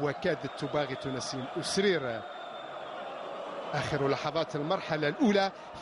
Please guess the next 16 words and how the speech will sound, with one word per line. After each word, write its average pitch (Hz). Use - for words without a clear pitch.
فارس 180
حميتي 170
الذي 156
نجح 190
في 160
المهام 175
الصعبة 196
أخفق 180
هذه 185
المرة 175
أمام 185
شباك 190
تكاد 185
تكون 196
شاغرة، 220
والعلمة 147